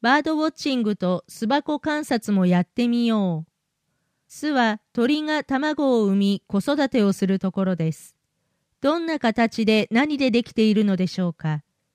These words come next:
いろいろな鳥の巣の形や特徴を自然観察指導員に教わります。屋上庭園での巣箱観察と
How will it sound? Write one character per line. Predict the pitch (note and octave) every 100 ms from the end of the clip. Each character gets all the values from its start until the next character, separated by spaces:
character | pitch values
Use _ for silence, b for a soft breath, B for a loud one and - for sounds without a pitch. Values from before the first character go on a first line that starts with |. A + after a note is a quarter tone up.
| _ -
い | A3+
ろ | D4
い | D#4
ろ | D#4
な | D#4
鳥 | D4+ D4 D4+
の | D4+
巣 | - D4
の | B3+
形 | A3+ G3+ G#3+ - G#3
や | G#3 G3+ -
特 | G3+ F#3 -
徴 | - A#3 G#3+
を | G#3 G3+ _ _
自 | - A3+
然 | D4+ D4+
観 | D#4 D#4
察 | D#4 C#4+ C#4
指 | -
導 | C#4 D4 D4
員 | A#3+ G#3+
に | F3
教 | E3 D#3 G#3
わ | G3+
り | G3
ま | F3+ F3+
す。 | - - _ _ _ _ _ _ _ -
屋 | G#3 D4+
上 | D#4 D4+ D4+
庭 | D#4+
園 | D#4 D4 B3+ A3+
で | F#3
の | F3+ E3
巣 | G3
箱 | G3 B3 B3
観 | C4 B3
察 | A#3+ F#3+ - -
と | D3+ D3